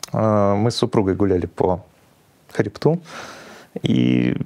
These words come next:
просто вот лиса вышла на хребет, на самую вершину горы, и, я так понял, она просила есть. А, но так как мы знаем, что диких животных подкармливать нельзя, то, конечно, она не дождалась еды. Но вот,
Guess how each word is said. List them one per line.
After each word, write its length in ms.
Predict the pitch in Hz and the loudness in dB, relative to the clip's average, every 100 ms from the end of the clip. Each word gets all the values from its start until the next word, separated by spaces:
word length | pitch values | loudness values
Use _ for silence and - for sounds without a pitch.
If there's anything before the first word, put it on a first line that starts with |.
| - | -2
просто 340 | - 127 - | 2 2 2
вот 200 | 101 98 | 0 0
лиса 280 | 107 104 113 | 0 2 2
вышла 340 | 95 120 - 95 | 2 0 2 2
на 100 | 92 | 2
хребет, 480 | 101 95 131 151 | 0 4 4 4
на 240 | 107 98 95 | 0 0 0
самую 380 | - 98 92 90 | 0 2 2 2
вершину 420 | 98 - 92 92 | 0 0 0 2
горы, 300 | 92 113 175 - - _ _ _ _ _ - - | 2 2 0 -6 -20 _ _ _ _ _ -20 -8
и, 100 | 113 113 127 131 113 | 0 2 4 4 4
я 120 | 113 | 2
так 180 | 120 110 | 2 0
понял, 260 | 127 120 107 | 2 4 2
она 140 | 110 | 2
просила 360 | 107 98 117 98 | 0 0 0 0
есть. 380 | 87 85 - - _ - - - - - - | 0 -2 -4 -14 _ -20 -18 -18 -20 -20 -12
А, 260 | - 95 95 | -4 0 0
но 140 | 98 | 0
так 200 | 104 104 | 0 0
как 200 | - - | -2 -6
мы 240 | 104 101 98 | -2 0 0
знаем, 280 | 92 98 90 | 0 0 0
что 300 | - - 87 | -6 -4 -4
диких 340 | 95 90 - | -2 -2 -4
животных 420 | - 95 90 - - | -2 0 0 -2 -4
подкармливать 580 | - - 95 92 - | -4 -2 -2 -4 -4
нельзя, 340 | 104 104 151 175 - - - | -2 0 0 0 -6 -18 -4
то, 140 | 120 | -4
конечно, 460 | 107 101 107 - 95 | 0 -2 -2 -2 0
она 240 | 101 101 - | 0 0 0
не 100 | 110 | 2
дождалась 540 | 120 107 85 95 - | 2 0 -2 -2 -2
еды. 260 | 123 143 160 - - - - | 0 0 -4 -10 -12 -12 -8
Но 460 | - 104 117 117 110 | -2 2 4 4 4
вот, 240 | 107 - | 2 0